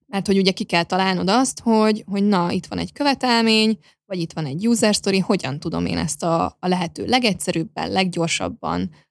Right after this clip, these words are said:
leghatékonyabban letesztelni. Tehát ehhez azért kell, ö, mm, kell, kell gondolkodni.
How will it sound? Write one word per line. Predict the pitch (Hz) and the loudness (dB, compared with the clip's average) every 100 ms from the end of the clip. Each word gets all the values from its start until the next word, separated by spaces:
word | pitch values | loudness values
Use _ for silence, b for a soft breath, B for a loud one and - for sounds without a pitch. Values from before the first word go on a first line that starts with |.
| _ | _
leghatékonyabban | 165 156 - - 151 170 165 - - | 0 0 -6 -8 -4 -4 -4 -6 -8
letesztelni. | - - - - - | -8 -8 -8 -6 -6
Tehát | 202 - | -6 0
ehhez | 233 196 220 | 2 2 0
azért | 180 196 - | -4 -6 -6
kell, | - - 87 95 | -6 -4 -2 -4
ö, | 95 95 - 98 _ _ _ 104 | -4 -4 -6 -10 _ _ _ -10
mm, | - 202 - _ _ _ _ | -8 -8 -10 _ _ _ _
kell, | 190 160 - | -2 0 -2
kell | - 175 | -2 -2
gondolkodni. | 160 180 - 185 - - - - | -2 -4 -6 -6 -8 -8 -8 -10